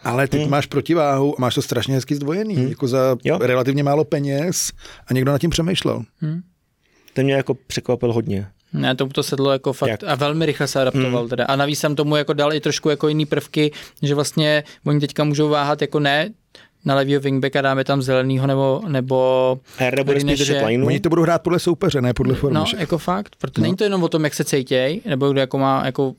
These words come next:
Speaker 3: no, forma je taky samozřejmě důležitá, ale mají tam, víš co, Zelí, vysoký, technický na míči, u-, udrží ho, takový rozvážnej, s Harasinem se tam jako velmi dobře rozuměli a pak tam máš Rineše, který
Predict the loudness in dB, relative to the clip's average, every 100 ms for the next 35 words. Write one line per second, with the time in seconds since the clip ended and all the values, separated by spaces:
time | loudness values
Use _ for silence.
0 | -6 -4 -2 -2 0 2 0 -2 -2 0
1 | 0 0 0 -2 -2 0 0 0 -2 -8
2 | -20 -20 _ -2 0 0 -2 -4 -4 -2
3 | -2 0 0 0 -2 -6 _ _ _ _
4 | _ _ _ _ -4 0 0 0 0 2
5 | 2 0 -2 _ _ -10 -10 _ -6 -2
6 | -2 -2 -2 0 2 0 0 0 2 2
7 | 0 -2 -4 -2 -2 0 0 2 2 2
8 | 0 -6 -20 -20 -12 -4 0 2 0 0
9 | -2 0 0 0 0 0 0 -2 -4 -2
10 | -2 0 0 0 0 0 0 0 0 2
11 | 2 2 0 -2 0 0 -2 -2 -2 0
12 | 0 0 -2